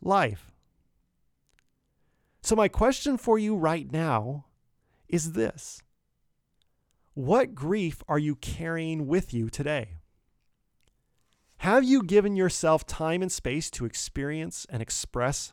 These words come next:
sorrow? Because the space that you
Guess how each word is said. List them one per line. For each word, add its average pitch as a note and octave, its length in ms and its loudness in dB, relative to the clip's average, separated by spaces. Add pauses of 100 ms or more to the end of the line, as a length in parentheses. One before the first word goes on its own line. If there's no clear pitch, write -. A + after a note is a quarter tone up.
(140)
sorrow? D3+ 640 -8 (1600)
Because F3 320 0
the F3+ 100 2
space - 680 0
that F3 160 -4
you E3+ 160 -4